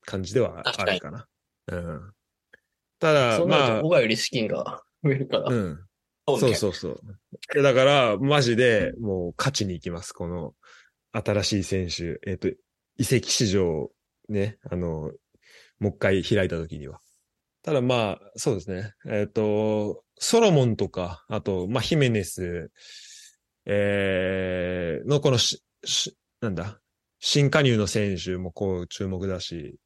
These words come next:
Speaker 1: あと、スターリングはちょっと期待してますね。個人的には。はい。というところです。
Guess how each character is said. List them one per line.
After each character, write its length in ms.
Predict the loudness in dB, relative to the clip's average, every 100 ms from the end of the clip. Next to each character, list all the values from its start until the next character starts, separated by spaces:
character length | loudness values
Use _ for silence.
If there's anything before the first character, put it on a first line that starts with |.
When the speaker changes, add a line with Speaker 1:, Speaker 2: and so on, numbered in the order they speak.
| _ _ _
Speaker 1:
あ 80 | -6
と、 80 | -4
ス 140 | 0
タ 200 | 4 6
ー 40 |
リ 140 | 6 6
ン 220 | 4 2
グ 600 | 2 0 0 0 -2 -6 -10 _ _ _ _
は 240 | 2 4 4
ち 100 | 2
ょ 20 |
っ 40 |
と 320 | 2 0 0 _ _ _ _
期 100 | -6 2
待 220 | 2 2
し 80 | 0
て 100 | -4
ま 120 | -6
す 120 | -10
ね。 180 | -12 -14 _ _ _ _
個 140 | _ -16
人 180 | -16
的 120 | -14 -14
に 60 |
は。 160 | -14 -16 _ _ _ _ _ _ _ _ _ _
は 180 | -16 -16
い。 80 | -18 _ _ _ _ _ _ _ _ _
と 100 | 4
い 100 | 6
う 40 |
と 120 | 6
こ 100 | 4
ろ 80 | 4
で 160 | 2 -2
す。 400 | -10 -14 -18